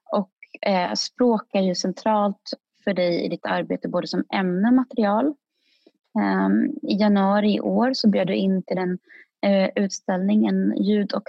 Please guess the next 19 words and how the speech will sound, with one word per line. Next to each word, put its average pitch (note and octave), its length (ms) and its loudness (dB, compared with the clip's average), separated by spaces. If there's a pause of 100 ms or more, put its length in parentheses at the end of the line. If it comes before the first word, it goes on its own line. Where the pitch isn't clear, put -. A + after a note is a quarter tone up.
textinstallation G3 1600 -2
med F#3 160 -4
titeln F#3 520 -6
Vad F#3 120 -2
vore F3+ 220 -2
språk G3 640 -2
om F3 140 -2
det - 80 -6
uppstod F3+ 840 -6 (180)
här? A3 380 -2 (560)
I F#3 100 0
en F#3 120 0
bostadslägenhet F#3+ 1000 -4
i - 100 -8
Tensta. G#3+ 600 0 (640)
Eh, F3 540 -2
och - 120 -4 (420)
där F#3+ 160 0
du F3 320 -2